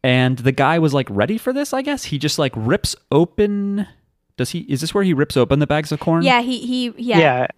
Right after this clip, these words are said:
Speaker 3: and he spills all the corn.
Speaker 1: Yeah, so
Speaker 2: Yes.
Speaker 1: th-, so all these pigeons are distracted. It's a very JoJo
Speaker 2: No,
Speaker 1: moment.
Speaker 2: well, he does that to distract the one pigeon.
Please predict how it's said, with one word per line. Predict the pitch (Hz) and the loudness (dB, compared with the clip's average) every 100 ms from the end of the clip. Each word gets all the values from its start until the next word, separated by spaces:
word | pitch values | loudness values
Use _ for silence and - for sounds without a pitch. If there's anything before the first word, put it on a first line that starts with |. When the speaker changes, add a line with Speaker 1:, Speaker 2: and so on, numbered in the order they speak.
| _ | _
Speaker 3:
and | 139 | -8
he | |
spills | 135 - 147 139 | -4 2 2 4
all | 135 131 | 2 2
the | |
corn. | 131 135 120 113 - | -2 -4 -4 -6 -2
Speaker 1:
Yeah, | 127 110 | 2 4
so | 104 127 | 4 2
Speaker 2:
Yes. | 123 | 0
Speaker 1:
th-, | 135 | 2
so | 120 | 2
all | 117 | 4
these | 117 107 | 2 0
pigeons | 131 120 117 | 0 0 2
are | 104 | 0
distracted. | 95 - - 120 123 - - - | 0 -4 -2 0 0 -2 -6 -4
It's | 147 190 | -2 0
a | |
very | 185 220 175 | 2 2 4
JoJo | 135 120 | 4 4
Speaker 2:
No, | 113 101 113 | 4 6 6
Speaker 1:
moment. | - | 6
Speaker 2:
well, | 302 | 4
he | 311 | 2
does | 359 370 | 0 0
that | 370 | -2
to | 302 | -2
distract | 262 - 247 - | -6 -2 -2 0
the | 214 | 0
one | 202 214 240 | 0 0 0
pigeon. | 214 - 208 - - | -2 -6 -8 -8 -8